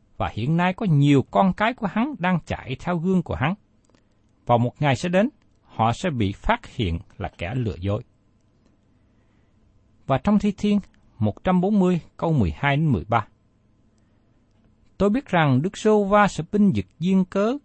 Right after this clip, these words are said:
kẻ khổ nạn, đoán xét công bình cho người thiếu thốn. Người công bình hẳn sẽ cảm tạ danh Chúa, người ngay thẳng sẽ ở trước mặt Chúa. Thưa các bạn,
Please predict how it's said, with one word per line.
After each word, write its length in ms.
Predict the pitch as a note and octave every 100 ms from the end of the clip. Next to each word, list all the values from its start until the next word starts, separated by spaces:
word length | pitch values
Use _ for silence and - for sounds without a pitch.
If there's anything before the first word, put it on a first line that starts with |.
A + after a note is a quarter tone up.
| _
kẻ 200 | - F#2+ C#3+
khổ 240 | - A#2
nạn, 240 | C#3+ D2+ C#2 _ _ _ _
đoán 280 | E3 G#3 B3+
xét 240 | - B3+ - -
công 220 | G#3 F3+
bình 200 | C#3+ F#2+ -
cho 80 | E3+
người 220 | A2+ D2+
thiếu 160 | - F3
thốn. 180 | - F#3+ - _ _ _ _ _ _ _ _
Người 200 | D#3+ D#3
công 320 | - A3+ G3
bình 200 | D3 A2+ E2+ _ _ _
hẳn 440 | - G#2+ F#2 D3 A3
sẽ 160 | - E3
cảm 260 | E2+ G#2+ E3+
tạ 160 | D#2+
danh 240 | A2 D3 D3
Chúa, 240 | D#3 F3+ - _ _ _ _ _
người 300 | B2+ D3+ A#2+
ngay 200 | G#2+ F3 -
thẳng 340 | - F#2+ E3+ - _ _
sẽ 300 | - A#2+ A#2+
ở 300 | F#2 E2 B2 -
trước 200 | G#3 -
mặt 120 | F2 -
Chúa. 180 | B2 D3+ - _ _ _ _ _ _ _ _ _ _ _ _ _ _ _ -
Thưa 100 | A#3
các 240 | D#4 -
bạn, 240 | C3+ F#2